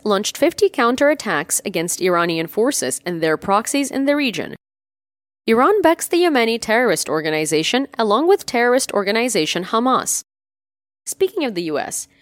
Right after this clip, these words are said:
we have election results from Tuesday. Despite Biden's unpopularity,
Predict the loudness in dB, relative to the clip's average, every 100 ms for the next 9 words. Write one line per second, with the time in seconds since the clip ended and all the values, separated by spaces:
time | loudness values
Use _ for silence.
0 | _ 0 2 2 2 2 2 0 0 0
1 | 2 2 0 -4 -2 -4 -2 -6 -8 _
2 | _ _ _ _ _ _ -6 -4 0 2
3 | 2 4 2 2 0 0 -2 0 -2 0
4 | 0 2 0 -2 -6